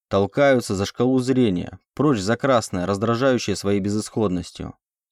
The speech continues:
И тогда, только если в наушниках поначалу писк, короткие импульсные трели, а потом дующиеся, не дожить до спада, успеешь посидеть,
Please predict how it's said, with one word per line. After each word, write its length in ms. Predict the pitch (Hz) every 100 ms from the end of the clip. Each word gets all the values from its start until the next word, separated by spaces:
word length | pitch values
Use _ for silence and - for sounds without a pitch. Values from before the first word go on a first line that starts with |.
| -
И 120 | 95
тогда, 480 | 120 117 127 139 123
только 240 | 107 98
если 180 | 113 127
в 80 | 123
наушниках 640 | 139 156 147 110 90 87
поначалу 540 | 107 113 - 127 123 -
писк, 440 | - 165 147 - - _ _ _
короткие 540 | - 113 127 - 101 98
импульсные 600 | 120 117 107 98 110 107
трели, 500 | - 113 92 82 - _ _ _
а 140 | -
потом 440 | - 113 127 117 113
дующиеся, 880 | 143 151 120 - 95 85 - - 90 -
не 140 | 101
дожить 300 | 101 117 117
до 120 | 104 113
спада, 560 | - - 104 87 85 _ _ _
успеешь 440 | 107 - 170 117 -
посидеть, 640 | 123 - 147 131 87 -